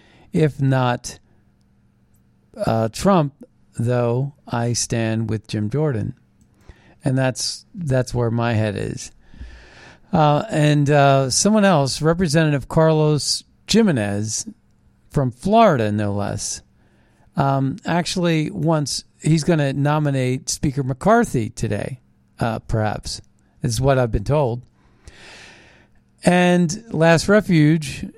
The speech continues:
says, Sundance says, "McCarthy is supporting Jordan." "Representative Carlos, you deserve to be <laughs> primaried for stupidity alone."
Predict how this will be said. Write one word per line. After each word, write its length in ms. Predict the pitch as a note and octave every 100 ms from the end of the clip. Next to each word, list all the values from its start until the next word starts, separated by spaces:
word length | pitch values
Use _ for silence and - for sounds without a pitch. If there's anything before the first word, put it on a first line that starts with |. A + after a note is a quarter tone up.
| -
says, 600 | - D#3 D3 C#3+ C3+ D3+
Sundance 580 | - F3 F#3 C3 B2+ C3
says, 400 | - C#3 C#3 C3
"McCarthy 560 | C#3+ - F3 G3 F3+
is 160 | D#3 A#2+
supporting 580 | - C#3 - B2+ C3 A#2
Jordan." 560 | D3 F3+ A#2 - C3+ - _ _ _ _ _ _ _ _ _ _
"Representative 720 | D3 D3 F3 C#3+ E3 D#3 B2+
Carlos, 640 | - F3+ F#3+ D3+ C3 B2+ -
you 160 | D3+
deserve 560 | C#3 C3+ A#2+ C#3+ C#3 B2
to 80 | C3
be 180 | C3 B2+
<laughs> 120 | -
primaried 540 | C#3 B2+ C3+ B2 A#2+
for 200 | - B2
stupidity 640 | A2 - B2 A2+ C#3+ C3+ B2
alone." 540 | A#2+ A#2+ D#3 A#2+ G#2+